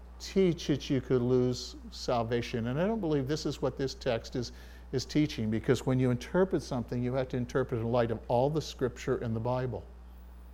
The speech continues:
That's where you find the balance. It's not gonna mean this over here and this over here and this over here and this over here. God has laid it out simply.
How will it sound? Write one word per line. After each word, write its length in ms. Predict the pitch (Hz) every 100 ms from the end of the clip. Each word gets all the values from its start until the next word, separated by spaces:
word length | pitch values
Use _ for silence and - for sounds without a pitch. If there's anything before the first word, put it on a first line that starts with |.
| - - - - - -
That's 260 | - 127 -
where 100 | 147
you 120 | 131
find 280 | 117 123 120
the 40 |
balance. 420 | 110 113 120 101 123
It's 140 | 107
not 160 | 131 127
gonna 160 | 127
mean 260 | 120 113 101
this 260 | 120 120
over 180 | 135 117
here 400 | 107 139 131 113 - - -
and 120 | 117
this 200 | 117 117
over 180 | 120 110
here 320 | 101 131 123
and 120 | 107
this 200 | 113 113
over 180 | 123 110
here 320 | 110 131 120
and 100 | 110
this 180 | 110 -
over 180 | 113 104
here. 440 | 107 139 123 104 120 - - - - - - - - - - - - - - - -
God 200 | 131 127
has 120 | 123 113
laid 400 | 117 123 139 135
it 160 | 113
out 380 | 117 127 120 107 - - - - - -
simply. 760 | - - - 175 175 117 87